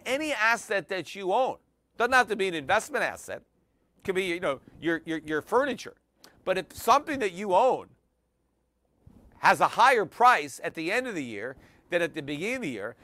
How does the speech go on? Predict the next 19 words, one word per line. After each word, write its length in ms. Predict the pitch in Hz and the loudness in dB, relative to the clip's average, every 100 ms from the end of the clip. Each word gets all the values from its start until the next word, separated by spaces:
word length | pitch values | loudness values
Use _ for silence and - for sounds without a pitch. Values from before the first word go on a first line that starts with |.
| _ | _
if 200 | 180 165 | -10 -6
the 100 | 175 | 0
government 400 | 147 240 247 196 | 6 6 6 -2
can 140 | 185 | -6
say, 340 | 143 208 190 170 | -6 -2 -2 0
"Oh, 160 | 208 180 | 0 2
that, 240 | 202 233 - | 4 2 4
that's 260 | 202 233 226 | 2 2 -2
income 400 | 269 262 170 127 | -4 0 0 -2
to 80 | |
you, 340 | 135 104 131 156 _ _ _ _ | -10 -8 -10 -14 _ _ _ _
we're 160 | 160 220 | 0 2
gonna 220 | 208 170 | 0 -2
tax 460 | - 202 233 - | 0 2 2 0
that," 320 | - 113 120 - _ | -6 -4 -4 -6 _
well, 140 | - 185 | -6 0
then 160 | 208 | 2
that's 240 | 208 220 - | 4 2 2
it. 260 | 262 - | 0 0